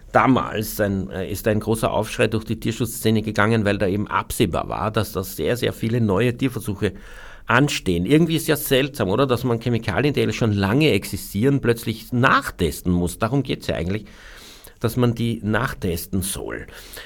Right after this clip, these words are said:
Naja, und da werden einige Hörer und Hörerinnen vielleicht sich denken, naja, ist doch gut, die Chemikalien sollen ja wirklich nicht schädlich für den Menschen sein.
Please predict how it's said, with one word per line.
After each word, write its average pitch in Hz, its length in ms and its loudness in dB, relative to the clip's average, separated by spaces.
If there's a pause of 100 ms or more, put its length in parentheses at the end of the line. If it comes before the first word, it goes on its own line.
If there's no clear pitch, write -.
(140)
Naja, 170 340 8
und - 480 2
da 117 120 2
werden 117 340 2 (240)
einige 110 400 -2
Hörer 107 300 0
und 107 120 -4
Hörerinnen 135 380 -2
vielleicht 104 400 -2
sich - 220 -8
denken, 117 420 0
naja, 120 380 2 (560)
ist - 180 -6
doch - 160 -6
gut, 139 480 2 (220)
die - 100 -20
Chemikalien 110 640 0
sollen 110 260 2
ja 104 140 0
wirklich 120 380 -4
nicht 135 200 -4
schädlich 113 380 -4
für 117 100 -4
den 107 120 -2
Menschen 120 380 -4
sein. 131 260 -2